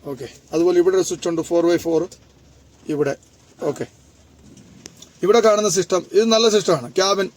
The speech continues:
നമുക്ക് അപ്പ് ചെയ്യാം. ഓക്കെ, ഇത് on ചെയ്തുകൊണ്ട് ഫ്രണ്ടിൽ, ഫ്രണ്ടിൽ ഞാൻ കാണിക്കാം. അവിടെ ഒരു, ഏ, ബട്ടൺ ഉണ്ട്, അത് പ്രസ് ചെയ്യണം, എന്നാലേ ക്യാബിൻ അപ്പ് ആവത്തുള്ളൂ. അപ്പൊ അതിനു വേണ്ടിയുള്ള സിസ്റ്റം. പിന്നെ ഇവിടെ പവർ വിൻഡോയും കാര്യങ്ങളും. ഈ സൈഡ്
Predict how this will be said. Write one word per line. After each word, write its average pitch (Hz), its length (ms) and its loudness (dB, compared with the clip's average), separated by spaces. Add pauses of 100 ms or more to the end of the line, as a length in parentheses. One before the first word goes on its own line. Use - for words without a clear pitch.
നമുക്ക് 160 240 -2
അപ്പ് 135 160 -8
ചെയ്യാം. 110 220 -12 (760)
ഓക്കെ, 156 160 -2 (580)
ഇത് 165 140 0
on 170 160 0
ചെയ്തുകൊണ്ട് 202 380 4
ഫ്രണ്ടിൽ, 190 280 0 (760)
ഫ്രണ്ടിൽ 226 320 0
ഞാൻ 240 140 -2
കാണിക്കാം. 214 320 -2 (240)
അവിടെ 190 180 0
ഒരു, 226 100 4 (280)
ഏ, - 20 4 (320)
ബട്ടൺ 190 240 -2
ഉണ്ട്, 208 140 0
അത് 202 120 2
പ്രസ് 185 160 -2
ചെയ്യണം, 165 220 2
എന്നാലേ 202 240 0
ക്യാബിൻ 202 260 0 (220)
അപ്പ് - 160 -4
ആവത്തുള്ളൂ. 131 300 -10 (720)
അപ്പൊ 170 180 -2
അതിനു 196 160 2
വേണ്ടിയുള്ള 180 320 2
സിസ്റ്റം. 123 240 -14 (1120)
പിന്നെ 185 200 4
ഇവിടെ 214 180 6 (420)
പവർ 175 240 6
വിൻഡോയും 170 340 4
കാര്യങ്ങളും. 139 380 0 (240)
ഈ 139 120 -2
സൈഡ് 139 180 0